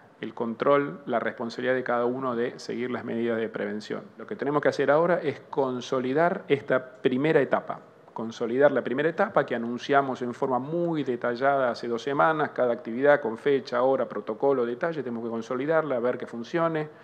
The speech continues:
eh, seguir verificando que la gente cumpla con las medidas de aislamiento, con lo cual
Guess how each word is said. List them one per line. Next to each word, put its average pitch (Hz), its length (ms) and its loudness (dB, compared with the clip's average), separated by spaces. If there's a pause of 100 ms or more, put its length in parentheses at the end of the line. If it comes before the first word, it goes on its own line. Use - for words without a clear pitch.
(640)
eh, 127 140 -2
seguir 135 360 -2
verificando 147 720 4
que 123 120 -4
la 113 80 -4
gente 123 320 -6
cumpla 147 680 -2
con 113 140 -8
las 107 140 -8
medidas 120 400 -2
de 107 360 -10
aislamiento, 160 800 2 (460)
con 123 160 -2
lo 120 100 -2
cual 160 400 6